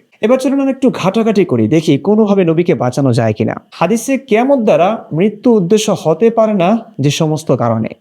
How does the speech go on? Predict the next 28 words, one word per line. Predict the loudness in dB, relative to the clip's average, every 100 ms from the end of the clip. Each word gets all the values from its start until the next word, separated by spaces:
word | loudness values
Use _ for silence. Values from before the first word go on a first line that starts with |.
| _ -4
লক্ষ্য | 0 0
করুন, | 2 2 0 -6 -20 _ -12
সাত | -4 -2
হাজার | 0 0 0
একশো | -4 -4 -4 -2
বিয়াল্লিশ | 0 0 0 -2
নং | -2
হাদিস, | -2 -2 -6 -16 _ _
"এই | -2 0
বালক | 2 2 0
যদি | 0 2 0
বেঁচে | 2 0 0 -4
থাকে | -2 -4 0 -2
তবে | 0 -2
সে | 0 0
বৃদ্ধ | 0 0 0 -2
হওয়ার | 0 0
পূর্বেই | 0 2 4 2 -2 -10 -2
কিয়ামত | -2 -2
সংঘটিত | -2 0 2 2 0
হয়ে | -2 -2
যাবে।" | -2 -6 -16 _ -4
আলেমদের | -2 0 0
কথা | -2 0
অনুযায়ী | 0 2 2 0 -4 -16 -2
এই | 0
বাক্যটি | 0 -2 -4 -4
হবে, | -2 0 0 -2